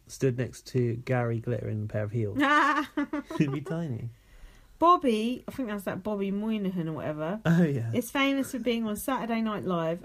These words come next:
Speaker 2: a very popular long-running skit show over here. Yeah, we
Speaker 1: Oh,
Speaker 2: know,
Speaker 1: bless.
Speaker 2: we
Speaker 1: We
Speaker 2: know
Speaker 1: do know
Speaker 2: what
Speaker 1: what
Speaker 2: that,
Speaker 1: that
Speaker 2: we do know what that is.
Speaker 1: woman's splaining to us.
Speaker 2: Don't, but don't, oh, bless, when someone's
Speaker 1: American
Speaker 2: sending us an informative
Speaker 1: splaining.
Speaker 2: email.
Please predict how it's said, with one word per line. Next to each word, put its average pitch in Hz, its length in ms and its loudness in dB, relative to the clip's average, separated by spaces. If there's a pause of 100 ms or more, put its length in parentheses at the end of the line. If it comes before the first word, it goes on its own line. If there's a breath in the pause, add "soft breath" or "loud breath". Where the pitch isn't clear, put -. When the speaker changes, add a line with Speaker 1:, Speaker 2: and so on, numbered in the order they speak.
Speaker 2:
a 196 40 -4
very 240 360 0
popular 196 500 -2
long-running 185 640 0
skit - 320 -10
show 156 240 -4
over 156 180 -4
here. 165 160 -2
Yeah, 160 280 -4
we 156 100 -2
Speaker 1:
Oh, 143 40 2
Speaker 2:
know, 135 60 0
Speaker 1:
bless. 123 240 4
Speaker 2:
we 240 100 0
Speaker 1:
We 151 40 2
Speaker 2:
know - 60 2
Speaker 1:
do 196 120 8
know 175 60 6
Speaker 2:
what 131 120 2
Speaker 1:
what - 0 -
Speaker 2:
that, 156 180 2
Speaker 1:
that - 40 -8
Speaker 2:
we 208 100 -2
do 196 140 -2
know 160 100 -4
what 107 100 -8
that 110 160 -8
is. 135 80 2
Speaker 1:
woman's 123 360 4
splaining 127 500 0
to 143 160 4
us. 392 140 6
Speaker 2:
Don't, 453 220 2
but 269 180 -2
don't, 480 300 0
oh, 320 160 4
bless, 214 400 0
when 214 100 -2
someone's 143 100 -2
Speaker 1:
American 143 360 4
Speaker 2:
sending 139 180 2
us - 160 -4
an 196 60 -2
informative 180 560 2
Speaker 1:
splaining. 143 140 0
Speaker 2:
email. 156 280 -4